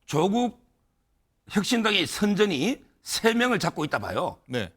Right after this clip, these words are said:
Speaker 1: 첫째는 이제 이재명 대표, 민주당 이재명 대표를 잡고 있고, 그다음에 이준석 개혁신당, 또 이게 피해를 보고 있죠.
Speaker 2: 음.
Speaker 1: 그다음에 이낙연 신당, 이렇게 세 당이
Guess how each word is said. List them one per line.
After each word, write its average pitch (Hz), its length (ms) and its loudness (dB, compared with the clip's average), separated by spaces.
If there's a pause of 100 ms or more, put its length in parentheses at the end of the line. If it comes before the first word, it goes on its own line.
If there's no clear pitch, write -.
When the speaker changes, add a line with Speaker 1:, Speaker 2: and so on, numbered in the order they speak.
(120)
Speaker 1:
첫째는 233 400 0
이제 175 280 -2
이재명 208 460 0
대표, 185 260 -2
민주당 170 360 0
이재명 202 400 0
대표를 190 260 -2
잡고 131 300 -4
있고, - 280 -12 (360)
그다음에 208 500 -2
이준석 185 680 0 (380)
개혁신당, 123 540 0 (360)
또 254 100 0
이게 247 260 0
피해를 196 260 0
보고 143 200 -4
있죠. - 280 -10
Speaker 2:
음. 95 320 -8
Speaker 1:
그다음에 226 400 -2 (100)
이낙연 196 680 2 (220)
신당, - 500 -4 (340)
이렇게 208 420 -2
세 - 300 0
당이 254 380 4